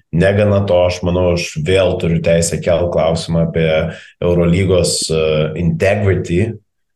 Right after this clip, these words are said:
jeigu jau pradėjom angliškai šnekėt. Papajanis tiesiog sugalvoja, kad jis neloš, jokių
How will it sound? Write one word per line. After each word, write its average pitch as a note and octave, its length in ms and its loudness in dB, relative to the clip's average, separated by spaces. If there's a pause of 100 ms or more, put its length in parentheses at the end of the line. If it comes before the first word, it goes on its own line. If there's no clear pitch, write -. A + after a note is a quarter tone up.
(440)
jeigu D#2 240 -2
jau D#2 120 -2
pradėjom D#2 480 0
angliškai D2+ 520 -2
šnekėt. E2 480 -2 (680)
Papajanis A2+ 600 2
tiesiog - 560 -2
sugalvoja, G2+ 480 4
kad F2 160 0
jis E2 140 -4
neloš, E2+ 460 0
jokių D#2+ 400 -2